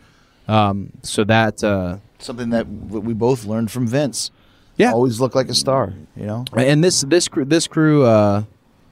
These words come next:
Speaker 1: I, uh, that, I just kinda, I was saying that, now I think about it. They're gonna be together for a while. This, this roster, man. I, if you're coming into this roster, and we're not turning down any good talent. If there's good talent out there, we're gonna get 'em.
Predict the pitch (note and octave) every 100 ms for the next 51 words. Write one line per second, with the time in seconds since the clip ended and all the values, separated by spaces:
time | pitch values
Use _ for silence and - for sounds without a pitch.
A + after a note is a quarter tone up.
0 | _ _ - A#2+ B2 B2 B2 - C3+ C#3
1 | A#2 B2+ C3 B2 - B2+ A2+ A2+ - B2
2 | A#2+ A2 G#2+ G#2+ G#2+ A#2 G#2 G2+ G2+ D#3+
3 | D#3 B2+ A2+ G#2+ G#2+ G2+ - G2 F2+ F2+
4 | E2 D#2+ G#2 G#2+ - - G#2+ - - E2+
5 | G2+ G2+ F2 - B1+ - _ _ _ _
6 | _ G#2+ B2 A#2 D3 - - _ - G#2
7 | D3+ E3+ F3+ D3+ C3 B2 G#2+ - G#2+ G2+
8 | - G#2+ C3+ C#3+ A2+ A#2+ A2 G#2 G2+ A2
9 | G#2 G2 F#2 A2+ F#2+ F2 F#2+ C3 A#2 A#2
10 | G#2 A2 G#2 G2+ F#2 G2+ F#2+ A2 G#2 F#2
11 | G2 E2+ D2